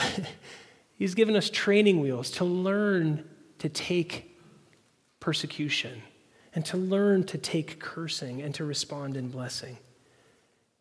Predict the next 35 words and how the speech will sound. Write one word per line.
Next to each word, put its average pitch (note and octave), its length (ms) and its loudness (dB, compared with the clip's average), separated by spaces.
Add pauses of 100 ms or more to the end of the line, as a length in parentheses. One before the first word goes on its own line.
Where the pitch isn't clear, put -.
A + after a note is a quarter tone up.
(720)
We F#3+ 120 0
need G#3 160 4
to G3+ 100 -2
use G3+ 400 0
this G3+ 240 0
time E3 400 -8 (1040)
and E3+ 100 -6
to F3+ 120 0
thank G3+ 520 0
the F#3 80 0
Lord E3+ 480 2
for D3 540 0 (1040)
the D3+ 60 -6
fact D3 320 -2
that D#3 220 -6
we F#3 240 2
are E3+ 160 4
being D#3 580 2 (320)
pointed D#3+ 360 -2
out C3+ 260 -2
and B2+ 120 -8
criticized. B2+ 800 -8 (840)
So - 140 0
if F#3+ 100 -2
you're G#3 100 0
suffering G#3 540 0
in F3+ 60 0
your E3+ 120 -2
life, D#3 360 -2
this E3+ 200 -6
is F3 100 -2
my E3 140 -4
appeal C#3 400 -4
to - 120 -12
you. A#2 160 -10